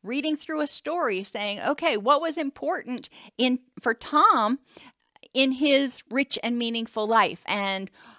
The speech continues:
how many of those things are, are going well for him?" Review the rich and meaningful life collage for the child and help them,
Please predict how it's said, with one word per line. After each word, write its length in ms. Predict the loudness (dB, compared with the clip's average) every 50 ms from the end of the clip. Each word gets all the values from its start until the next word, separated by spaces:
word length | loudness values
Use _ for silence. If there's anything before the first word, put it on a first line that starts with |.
| _ _ _
how 300 | _ -4 2 4 6 6
many 240 | 6 6 6 4 4
of 80 | 4
those 220 | 4 2 0 0 -4
things 260 | -6 -6 -6 -2 -2
are, 180 | -2 -2 0 2 0
are 100 | 0 0
going 400 | 0 -4 -6 -4 -6 -6 -4 0
well 260 | 4 4 6 4 4
for 340 | 0 -4 -6 -4 -4 -4 -4
him?" 100 | -8 -12 _ _ _ _ _ _ _ _ _ _ _ _ _ _ _ _ _ _ _ _ _ _ _ _ _ _ _ -20 -20 -20 -20 -8 -2
Review 340 | 0 0 2 2 0 -2 -2
the 100 | -2 0
rich 220 | 0 -2 -2 -2
and 100 | -4 -4
meaningful 380 | -4 -4 -4 -4 -2 -2 2 4
life 240 | 4 4 4 2 -2
collage 600 | -6 -4 2 6 8 8 8 8 6 4 0 -4
for 160 | -4 -4 -2
the 100 | -2 -4
child 680 | -4 -4 0 2 4 4 4 4 2 2 0 -2 -4
and 120 | -6 -4
help 220 | 0 0 0 0 0
them, 160 | -2 -2 -2